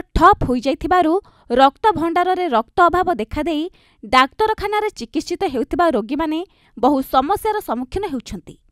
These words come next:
ଆଉ ମୟୂରଭଞ୍ଜ ଜିଲ୍ଲାର ବିଭିନ୍ନ ଡାକ୍ତରଖାନାରେ ମଧ୍ୟ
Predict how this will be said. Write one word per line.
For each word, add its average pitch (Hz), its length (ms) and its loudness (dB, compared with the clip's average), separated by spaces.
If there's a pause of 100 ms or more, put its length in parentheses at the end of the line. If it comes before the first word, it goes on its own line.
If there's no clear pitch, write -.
(340)
ଆଉ 240 180 6
ମୟୂରଭଞ୍ଜ 294 600 2
ଜିଲ୍ଲାର 415 300 2
ବିଭିନ୍ନ 262 460 -2
ଡାକ୍ତରଖାନାରେ 294 680 -4
ମଧ୍ୟ 330 260 -2